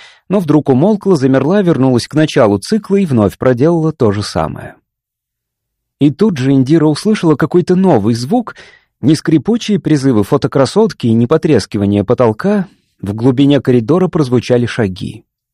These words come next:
Затем показался луч фонаря, и кристаллы иния засверкали, словно драгоценные камни. Вот оно что, человек, за которым пошла Индира, ухитрился зайти ей в тыл.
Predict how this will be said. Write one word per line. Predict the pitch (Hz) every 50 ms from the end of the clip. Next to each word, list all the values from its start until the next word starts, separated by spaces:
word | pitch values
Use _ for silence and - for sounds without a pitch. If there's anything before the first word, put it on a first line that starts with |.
| _ _ _ _ _ _ -
Затем | - 147 151 - 220 214
показался | - 170 - 131 120 123 117 - - 120
луч | 120 117 101 -
фонаря, | - 117 107 104 104 107 139 190 202 190 - - - - _ _ _
и | - 117
кристаллы | - - 135 - - 147 135 131 135 147
иния | 180 190 185 185 175
засверкали, | 151 131 151 - - 147 156 - - 185 196 196 190
словно | 180 - 160 160 143 147 135
драгоценные | 120 135 120 123 123 - - 160 160 160 156 147 143
камни. | - - 123 113 87 67 - 62 57 - - - _ _ _ _ _ _ _ _ _ _ _ _ _
Вот | 135 139 127 156 185 185 139 - 110
оно | 95 95 95
что, | 87 - - - 85 80 78 -
человек, | - - - 147 147 147 156 147 120
за | 123 143
которым | - 156 - 151 139 139 135 -
пошла | 156 147 - - 151 143
Индира, | 139 139 147 131 - 220 202 143 135
ухитрился | 127 - - 165 131 - 196 226 202 131 - 139
зайти | 120 117 160 156 123 - 165 175
ей | 165 185 190
в | - -
тыл. | - - 214 - 73 - _